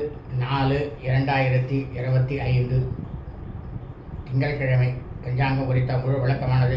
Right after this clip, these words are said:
வீடியோ பதிவாக பதிவிட இருக்கின்றோம். முதலாவதாக இன்றைய விசேஷங்களை தாங்கள் அனைவருக்கும் தெரிவித்துவிட்டு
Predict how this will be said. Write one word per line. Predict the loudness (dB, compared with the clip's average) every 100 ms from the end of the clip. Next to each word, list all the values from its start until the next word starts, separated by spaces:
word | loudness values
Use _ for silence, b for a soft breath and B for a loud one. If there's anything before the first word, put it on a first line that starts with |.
| 2
வீடியோ | 4 2
பதிவாக | 2 2 2
பதிவிட | 2 2 2
இருக்கின்றோம். | 2 0 0 0 0
முதலாவதாக | 0 2 4 4 4
இன்றைய | 2 2
விசேஷங்களை | 2 0 0 0 0 0
தாங்கள் | 0 0
அனைவருக்கும் | 2 2 2 2 0
தெரிவித்துவிட்டு | 4 4 4 2 2 2